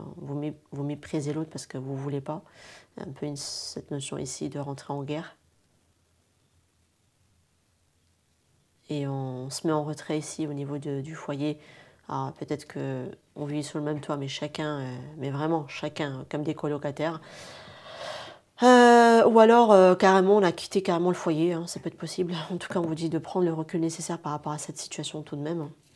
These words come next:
Allez, on va aller voir, hein, de toute façon ici, hein. Ça peut être vous, sinon ça peut être la personne en face de vous également,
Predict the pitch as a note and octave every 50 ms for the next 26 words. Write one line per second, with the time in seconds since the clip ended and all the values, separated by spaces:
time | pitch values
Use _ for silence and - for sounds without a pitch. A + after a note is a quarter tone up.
0 | _ _ - - _ _ _ - - - _ _ - - - _ - - E3 D#3
1 | C#3+ C3+ C3 D3 D3+ D#3 C#3+ C#3+ C#3 C3 C#3+ D#3+ F3+ E3 C#3 C3+ - F3+ - -
2 | E3 - - - - C3+ - - F3 F3 E3+ - - - - _ - - - -
3 | _ - - - - - - - D#3+ - - D#3+ D3+ D#3 D#3+ E3+ F3+ F3+ F3 -
4 | D#3+ D#3 D3+ - D3+ - D#3+ D#3 D#3 D3 - D#3+ D#3 - - D3 C#3+ - D#3 D3+
5 | C3+ D3+ D3 D3 D#3+ E3+ D#3 D#3+ C#3+ C#3+ D3+ D#3